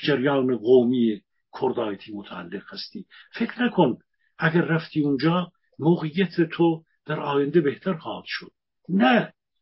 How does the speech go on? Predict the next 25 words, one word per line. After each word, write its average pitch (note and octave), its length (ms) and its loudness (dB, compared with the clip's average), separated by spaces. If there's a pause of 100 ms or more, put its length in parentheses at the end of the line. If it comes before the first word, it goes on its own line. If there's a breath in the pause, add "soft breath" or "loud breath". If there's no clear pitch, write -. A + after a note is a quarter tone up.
(220)
اینها G#3 460 4
همه A#3 680 4 (400)
کفه. - 520 -4 (960)
اون F#3+ 200 6
ماجرای، F3+ 880 0 (500)
اینها F#3+ 480 0 (160)
کفی G#3+ 280 -2
است - 320 -8
روی D#3 220 -2
دریای B2 500 -6
خزر. A2 380 -4 (460 loud breath)
اون A#3 220 6
ماجرای F3 520 4
درونی D#3+ 640 2 (220 loud breath)
از D#3 240 -6
درون G3 340 2
این F#3 260 4
جامعه E3 640 -2 (200 soft breath)
خودش - 640 -6
می‌جوشه D3+ 500 -4
میاد. D#3+ 380 2 (360 loud breath)
همدیگر F3 440 2
رو G#3 120 0
تحمل E3+ 520 0
بکنیم، A2 360 -6